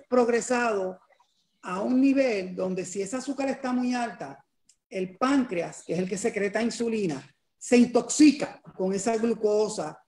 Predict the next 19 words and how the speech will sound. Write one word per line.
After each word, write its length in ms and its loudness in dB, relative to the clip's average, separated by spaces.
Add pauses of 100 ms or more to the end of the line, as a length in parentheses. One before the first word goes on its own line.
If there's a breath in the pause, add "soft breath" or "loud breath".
(100)
y 80 -14
con 140 -4
los 100 0
ácidos 380 -4
grasos 540 -2
y 40 -4
todo 220 0
eso. 300 -4
Y 100 -4
esa 180 -2
célula 380 0
del 240 0
páncreas, 380 -2
que 80 -6
es 40 0
la 120 0
que 80 -2
produce 360 -6
insulina, 560 -12